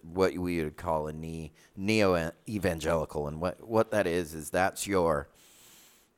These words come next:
that's your solid Christian. Okay, that's, uh, your perceived solid Christian. This is your, um, you know, Billy Graham's, your, you know,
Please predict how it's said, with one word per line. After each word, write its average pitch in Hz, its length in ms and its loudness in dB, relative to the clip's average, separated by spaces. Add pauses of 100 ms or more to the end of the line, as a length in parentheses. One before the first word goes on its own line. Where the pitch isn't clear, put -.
(560)
that's 120 380 0
your 147 200 2
solid 104 1000 6 (1120)
Christian. 69 640 0 (1600)
Okay, 85 300 0
that's, 80 280 -2
uh, 95 100 -2
your 82 280 0
perceived 92 840 -4
solid 87 440 2
Christian. 80 500 -8
This 78 160 -10
is 80 160 -8
your, 80 340 -2 (540)
um, 69 360 -12 (160)
you 78 140 -12
know, 71 300 -10
Billy 90 240 0
Graham's, 85 720 -2
your, 73 300 -8 (100)
you 85 160 -6
know, 78 300 -6